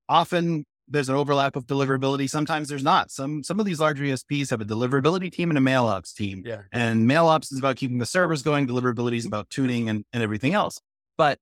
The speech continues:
Speaker 1: um, one of the things that we didn't expect early on, like you,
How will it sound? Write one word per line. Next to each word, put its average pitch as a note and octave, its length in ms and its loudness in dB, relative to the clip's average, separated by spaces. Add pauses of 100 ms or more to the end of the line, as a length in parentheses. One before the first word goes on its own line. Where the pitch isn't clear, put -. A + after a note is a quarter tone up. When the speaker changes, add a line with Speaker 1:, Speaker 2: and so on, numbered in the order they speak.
(140)
Speaker 1:
um, B2+ 400 0 (220)
one D#3 260 2
of B3+ 60 4
the F#3+ 100 2
things F3+ 240 0
that C#3+ 100 -2
we C3 120 0
didn't C#3 320 0
expect B2+ 420 -6
early A2 200 0
on, G2 220 -4
like C3+ 240 0
you, C#3 240 -4